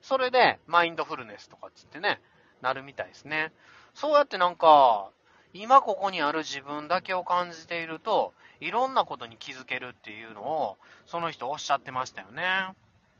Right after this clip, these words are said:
うん。なんかね、本当に興味ありますけど、なかなか実行できないって、その通りですよね。ただなんかね、あん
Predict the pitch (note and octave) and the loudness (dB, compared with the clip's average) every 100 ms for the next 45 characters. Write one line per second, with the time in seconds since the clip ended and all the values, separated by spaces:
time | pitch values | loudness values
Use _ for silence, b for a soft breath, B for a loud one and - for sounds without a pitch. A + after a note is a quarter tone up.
0 | _ C3 C#3 B2 G2+ _ b b b b | _ -20 -18 -20 -20 _ b b b b
1 | A3+ F3+ D#3+ C#3 G#2 _ b b b _ | -4 -4 -2 -4 -6 _ b b b _
2 | C4 D#4+ D#4 _ _ - D4+ C#4+ C4+ D4 | -2 -2 -6 _ _ -4 -2 -2 -4 0
3 | D4+ C#4+ B3 G3 F#3 F#3+ F#3 F#3 F3+ F3+ | 4 4 4 2 2 0 -4 -4 -4 -4
4 | F#3 F#3 - D3 F3+ A3 G#3 G3 G3+ G3+ | -2 -4 -4 -2 2 4 4 2 -4 -8
5 | G3 E3+ A#2+ - A#3 B3+ C4 B3+ E3 - | -8 -6 -8 -10 -8 -6 -2 -2 -4 -8
6 | A2+ A#2+ - B - B3 - F4+ C#4 A3 | -10 -10 -12 B 6 6 8 6 6 4
7 | G#3 C#3 B B B F#4+ | 2 -2 B B B 4